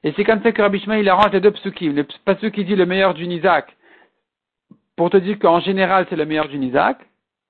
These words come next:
et pas plus, si le Mazik, mais à condition que le Mazik, il en ait.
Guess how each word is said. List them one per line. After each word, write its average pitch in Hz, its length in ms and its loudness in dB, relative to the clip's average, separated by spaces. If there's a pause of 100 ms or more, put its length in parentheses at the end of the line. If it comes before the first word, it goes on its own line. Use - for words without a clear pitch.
(680)
et 170 100 2
pas 151 140 2
plus, 202 320 -2 (520)
si 208 120 -2
le 196 100 4
Mazik, 175 400 -2
mais 143 80 0
à 143 60 2
condition 190 260 -2
que 214 80 -2
le 196 60 2
Mazik, 185 300 -2
il 202 80 0
en 185 120 2
ait. 127 140 -2